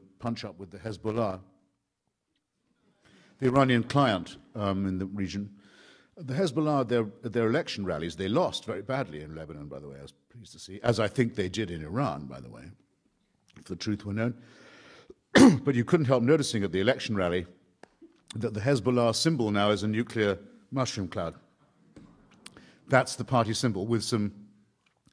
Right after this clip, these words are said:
Islamic words written underneath that, uh, I hardly need to translate to you. Now remember, the Iranian regime still says it doesn't seek nuclear weapons.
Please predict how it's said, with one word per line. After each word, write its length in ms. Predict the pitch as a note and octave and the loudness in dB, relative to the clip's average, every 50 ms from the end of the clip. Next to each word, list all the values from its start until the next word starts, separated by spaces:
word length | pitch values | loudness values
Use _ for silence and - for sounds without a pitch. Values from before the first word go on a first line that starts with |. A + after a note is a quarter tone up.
| _ _ _ - - - - - - _ - | _ _ _ -20 -20 -20 -20 -20 -20 _ -6
Islamic 460 | D3+ C#3 G#2+ A#2+ C3+ C3 B2 A#2+ G#2+ | -6 -2 0 2 4 4 4 2 0
words 380 | G2 G#2+ B2+ B2+ B2 A2 F#2+ F#2 | 0 2 4 4 4 4 2 0
written 240 | A2 A2+ - A2+ G#2+ | -4 -4 -2 -2 -2
underneath 480 | G#2 F2+ G2 G2+ G#2 G#2 G2 - - | -2 -2 -2 -2 0 -2 -2 -4 -4
that, 140 | - G2 G2 | -2 0 2
uh, 180 | F#2 F2+ E2+ E2 F2 F2+ - - | 2 2 2 0 -4 -8 -10 -8
I 100 | F#2+ F#2 | -8 -8
hardly 320 | F#2+ - A2 G#2 F#2 E2 F2+ | -4 -2 -2 -2 0 -2 -4
need 180 | F#2 F2+ E2+ D2+ | -4 -6 -6 -8
to 60 | - | -12
translate 480 | - A2+ G2+ F#2 - - A2+ G#2 F#2+ - | -12 -12 -12 -12 -10 -8 -6 -6 -6 -8
to 120 | - F2 | -10 -10
you. 120 | D#2+ D#2 - - _ _ - - - - - - - _ | -10 -12 -12 -16 _ _ -20 -20 -20 -20 -20 -20 -10 _
Now 120 | C3 C3 C3 | 0 2 2
remember, 340 | C3+ C#3 D#3+ F#3 F3+ C#3+ | 4 4 4 4 4 4
the 100 | C3 A#2+ | 4 4
Iranian 360 | B2 A#2+ C#3 D#3 E3 D#3 C#3+ C3 | 2 2 2 0 0 0 0 0
regime 380 | B2+ B2+ A#2 A#2+ C#3 C3+ B2 | 0 -2 -2 -2 -2 -2 -2
still 300 | A#2 - - D3+ E3 D3+ | -4 -6 -4 -4 -4 -4
says 320 | C#3 - - E3+ E3 B2 B2 | -4 -2 -2 -2 -2 -2 -2
it 120 | C#3 B2+ | -4 -2
doesn't 300 | C3 D3 C#3+ A#2 C3 C#3+ | -2 -2 -2 -4 -6 -8
seek 240 | - - E3+ F3 E3 | -8 -8 -8 -8 -8
nuclear 300 | B2 A2 F#2+ - F#2 E2 | -8 -10 -10 -10 -12 -12
weapons. 420 | E2+ E2 D#2 - D#2 - - - | -12 -12 -14 -16 -20 -20 -20 -20